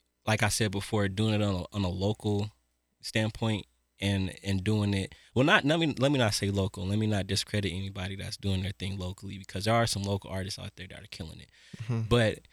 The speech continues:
Speaker 1: in my opinion, there's a difference between doing it,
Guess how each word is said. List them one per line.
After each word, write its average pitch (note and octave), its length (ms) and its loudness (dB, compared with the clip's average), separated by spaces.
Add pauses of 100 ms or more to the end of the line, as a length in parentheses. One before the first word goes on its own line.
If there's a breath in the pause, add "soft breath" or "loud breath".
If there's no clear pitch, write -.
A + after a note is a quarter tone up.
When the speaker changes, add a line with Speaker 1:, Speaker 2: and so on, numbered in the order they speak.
(840 soft breath)
Speaker 1:
in B2 160 2
my A2+ 340 6
opinion, A2 440 2
there's A2+ 180 2
a A2 40 2
difference G#2+ 380 -2
between G2 500 -2
doing A2 300 2
it, G2+ 200 0